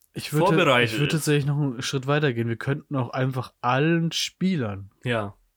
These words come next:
Speaker 1: so grüne Sachen anziehen, so grüne Overalls
Speaker 2: Ja.
Speaker 1: und dann auf die Spieler <laughs> direkt die Werbung produzieren.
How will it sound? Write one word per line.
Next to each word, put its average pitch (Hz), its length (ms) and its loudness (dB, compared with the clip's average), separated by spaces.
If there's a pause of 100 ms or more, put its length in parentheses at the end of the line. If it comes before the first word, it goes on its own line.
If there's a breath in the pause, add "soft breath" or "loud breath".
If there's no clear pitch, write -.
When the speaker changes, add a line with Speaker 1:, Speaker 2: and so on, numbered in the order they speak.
(400)
Speaker 1:
so - 220 -8
grüne 151 360 0
Sachen 147 260 0
anziehen, 110 560 -10
so 120 140 -14
grüne 135 320 -4
Overalls 110 640 -4
Speaker 2:
Ja. 127 120 0
Speaker 1:
und 127 80 0
dann 147 140 -4
auf 127 200 -6 (140)
die 175 160 2
Spieler 180 720 2 (200)
<laughs> - 600 -14
direkt 147 480 0
die 139 160 0
Werbung 110 400 -2
produzieren. - 680 -6